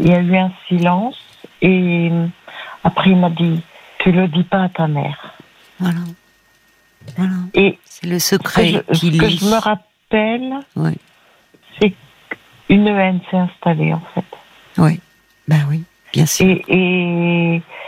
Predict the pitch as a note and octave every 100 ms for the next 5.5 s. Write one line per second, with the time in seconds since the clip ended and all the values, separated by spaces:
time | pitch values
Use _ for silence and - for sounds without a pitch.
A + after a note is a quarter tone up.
0 | - - - F#3 F3 - F3 F3 D#3+ F3+
1 | F#3+ F#3 - - G#3+ G#3 G3 G3 F#3 F#3+
2 | F#3 _ _ _ - - F3 G3 G3 D#3+
3 | D#3 D3 - C#3+ D3+ - - F3+ F3 E3
4 | E3 D#3+ D#3+ E3 - - - _ _ -
5 | - - - F#3 A#3